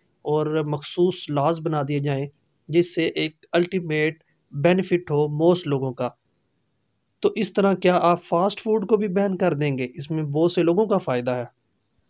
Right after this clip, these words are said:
अब एक थॉट एक्सपेरिमेंट क्रिएट करते हैं कि जैक नाम का बंदा है, वो एडवेंचर पे जाता है जंगल में। अचानक क्या होता है, वहाँ के इंडिजिनस पीपल उसे कैच कर लेते हैं, उसे पकड़ लेते हैं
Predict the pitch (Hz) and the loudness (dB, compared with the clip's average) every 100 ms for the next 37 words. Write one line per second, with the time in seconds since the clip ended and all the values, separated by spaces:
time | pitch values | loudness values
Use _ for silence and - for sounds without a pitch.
0 | _ _ - 202 226 214 - _ - 202 | _ _ 0 2 2 0 -4 _ 2 2
1 | 202 - - 156 190 - 175 - - 185 | 2 -4 0 2 2 0 -10 -6 2 2
2 | 208 226 180 151 147 147 147 135 - 190 | 4 0 -2 -2 0 0 -2 -6 0 0
3 | 151 127 147 - _ _ _ - 196 190 | 2 0 -4 -10 _ _ _ -4 2 2
4 | 147 160 175 190 190 190 196 196 147 131 | 2 4 4 2 2 0 2 0 0 0
5 | 131 143 185 _ _ _ _ _ - 190 | 0 0 -4 _ _ _ _ _ -2 -2
6 | - - 185 190 208 - 220 - 156 135 | 0 0 2 4 2 4 2 2 2 2
7 | 123 135 135 127 _ _ _ _ - 143 | 2 -2 -2 -6 _ _ _ _ -6 2
8 | 190 185 185 151 123 - _ _ _ _ | 2 4 4 2 -2 -10 _ _ _ _
9 | - 196 208 214 214 202 202 185 180 175 | -2 0 4 4 4 2 2 2 2 2
10 | 175 165 175 180 175 156 147 170 202 214 | 2 0 -2 -2 -2 0 2 2 2 0
11 | - 160 160 156 - 175 165 156 _ - | 0 -2 0 -2 -2 -2 -2 -4 _ -4
12 | 180 175 175 - 143 139 139 151 151 147 | 0 0 0 -2 0 0 -2 -2 -2 -2
13 | 151 165 165 160 156 160 156 160 | 0 2 4 2 0 -2 -2 -6